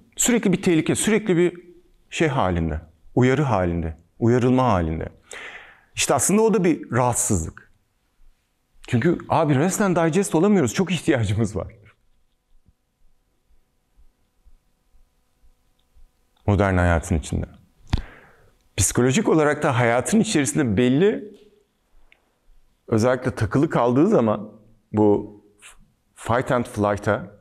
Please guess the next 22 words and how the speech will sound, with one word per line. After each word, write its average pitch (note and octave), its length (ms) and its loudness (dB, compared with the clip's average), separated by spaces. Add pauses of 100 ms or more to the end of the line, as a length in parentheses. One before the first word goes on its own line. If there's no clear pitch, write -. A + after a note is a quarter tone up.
(120)
sinir A2 280 0
sistemi G#2 560 -2 (400)
çok - 260 -2
hızlı D3+ 200 2
aktive - 300 -2
olabiliyor A#2+ 460 4
bazılarında. F2+ 600 -2 (1040)
Ve A#2+ 140 -2
çok - 240 -2
hızlı E3 440 0
tehlike C#3 600 0
çanları C3+ 380 0
çalabiliyor. A2 540 0 (1120)
Ve C3+ 80 2
aynı D#3 200 2
zamanda D3+ 420 0
zihinde C3+ 420 0
bir D#3+ 40 -4
kuruntu C#3+ 380 -2
olabiliyor C3 440 2
bir C3+ 120 -2
deneyimle. G#2 440 2